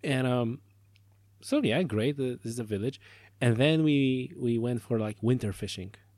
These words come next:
in winter, right? And so I drove down, like, a day before because my other friend has a house there. So, you know, I stay at the house and, uh, "Oh, let's go to the pub," right? And we walking and, like, like, the streets are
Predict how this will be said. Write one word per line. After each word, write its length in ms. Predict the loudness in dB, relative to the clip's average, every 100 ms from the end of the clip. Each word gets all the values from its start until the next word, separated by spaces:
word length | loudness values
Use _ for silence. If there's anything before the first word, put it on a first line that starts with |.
| -4
in 160 | 2 6
winter, 520 | 6 4 -4 -8 -10
right? 320 | -6 -4 -4 -8 _ _ _ -2
And 320 | 2 4 2 2
so 120 | 0
I 40 |
drove 240 | 4 4 6
down, 200 | 6 4
like, 160 | 2
a 60 | 0
day 240 | 2 4
before 480 | 4 2 2 4 4
because 240 | 2 -2 -4
my 180 | -4
other 520 | -6 -6 -2 0 0 -2
friend 340 | 0 0 0
has 240 | -2 -2
a 160 | -2 -4
house 320 | -4 -4 -2
there. 240 | 0 0 -2
So, 180 | -2
you 140 | -2 -2
know, 100 | -4
I 60 |
stay 160 | -6 -6
at 80 | -4
the 60 | -4
house 200 | -6 -6
and, 120 | -6
uh, 80 | -8 -12 -20 -4 2
"Oh, 100 | 4
let's 200 | 4 6
go 160 | 4
to 80 | 4
the 100 | -4
pub," 320 | -4 -8 -8
right? 260 | -10 -10 -12 -14 -6
And 140 | -4
we 80 | -2
walking 480 | 0 0 -2 -2 -2
and, 100 | -2
like, 160 | -2
like, 200 | -4 -4
the 160 | -6 -8
streets 400 | -12 -4 -4 -2
are 160 | -4